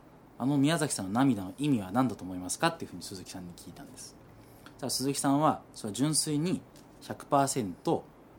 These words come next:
作品に対する、あの、見た人の、まあ、つまり感動した作品の中身に対しての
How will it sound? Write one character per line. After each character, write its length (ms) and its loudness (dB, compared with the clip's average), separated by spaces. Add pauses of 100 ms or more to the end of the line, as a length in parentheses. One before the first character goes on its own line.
(240)
作 300 -12
品 200 -2
に 120 0
対 200 0
す 160 0
る、 140 -2 (560)
あ 60 -12
の、 240 -12 (160)
見 120 2
た 120 2
人 180 -8
の、 80 -12 (580)
ま 60 -16
あ、 60 -16
つ 80 -12
ま 60 -12
り 40 -12
感 220 -4
動 100 -8
し 80 -12
た 100 -10
作 220 -14
品 100 -6
の 60 -6
中 260 -2
身 120 2
に 100 2
対 220 -2
し 100 -8
て 140 -2
の 240 6